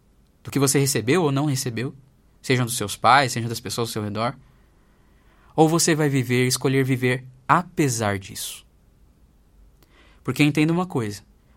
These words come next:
por mais que haja influências nessas raízes aí, por, pelo mau exercício dessas au-, dessas autoridades na sua vida,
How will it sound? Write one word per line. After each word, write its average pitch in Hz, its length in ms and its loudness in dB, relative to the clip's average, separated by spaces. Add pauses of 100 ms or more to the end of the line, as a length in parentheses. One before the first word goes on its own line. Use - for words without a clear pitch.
por 107 120 0
mais 135 240 4
que 131 160 -2
haja 202 280 8
influências 151 800 -2 (500)
nessas 113 300 -2
raízes 151 640 2
aí, 127 360 -2 (760)
por, 120 300 2
pelo 123 260 0
mau 151 200 6
exercício 160 540 2
dessas 127 260 0
au-, 117 240 -4
dessas 120 320 -2
autoridades 113 580 0
na 110 100 -4
sua 98 180 -4
vida, 127 340 -4